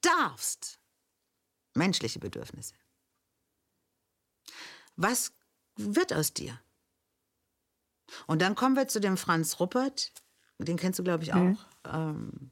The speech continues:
Speaker 1: Doktor Franz Ruppert.
Speaker 2: Traumaforscher.
Speaker 1: Genau, ist ein Traumaforscher, der meines Erachtens genau die richtigen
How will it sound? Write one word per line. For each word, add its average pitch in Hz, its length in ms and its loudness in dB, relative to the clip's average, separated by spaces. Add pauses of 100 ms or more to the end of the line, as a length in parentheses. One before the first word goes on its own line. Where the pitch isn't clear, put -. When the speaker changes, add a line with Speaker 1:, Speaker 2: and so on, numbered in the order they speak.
(140)
Speaker 1:
Doktor 160 300 -6
Franz 143 340 -6
Ruppert. 185 220 -4
Speaker 2:
Traumaforscher. 160 640 2
Speaker 1:
Genau, 147 280 2
ist 143 160 -2
ein 165 60 -4
Traumaforscher, 180 920 -2 (760)
der 165 680 4
meines 156 320 2
Erachtens 135 380 0
genau 151 260 2
die 170 80 -2
richtigen 165 580 -4